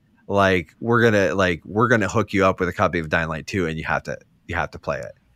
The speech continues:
and, um, you have to play it with us." And, uh, 'cause he, he,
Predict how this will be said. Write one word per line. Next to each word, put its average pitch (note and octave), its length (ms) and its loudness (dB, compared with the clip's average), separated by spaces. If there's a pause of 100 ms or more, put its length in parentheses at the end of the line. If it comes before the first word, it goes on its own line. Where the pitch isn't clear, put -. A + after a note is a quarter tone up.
(400)
and, F2+ 400 0
um, D2 340 -4 (680)
you G2+ 100 0
have G#2+ 140 2
to F#2+ 100 -6
play G2+ 160 2
it F2+ 40 4
with E2+ 180 -2
us." - 400 -2 (480)
And, G2+ 400 2
uh, F#2 160 4
'cause - 240 -4
he, D3 200 4
he, D3+ 360 0